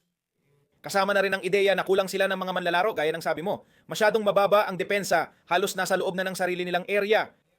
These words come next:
At dahil doon, ayun, sa huli halos natapos na ang laro.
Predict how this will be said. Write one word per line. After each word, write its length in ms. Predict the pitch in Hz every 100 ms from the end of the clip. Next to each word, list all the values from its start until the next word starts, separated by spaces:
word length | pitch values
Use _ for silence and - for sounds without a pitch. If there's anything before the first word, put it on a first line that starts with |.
| _ _ _ _ _ _
At 160 | 143
dahil 300 | 143 190 214 214
doon, 300 | 214 202 -
ayun, 260 | 170 202 135
sa 160 | 117 170
huli 240 | 196 202
halos 240 | 175 202
natapos 400 | 185 175 170 170
na 140 | 170 170
ang 80 | 160
laro. 320 | 156 202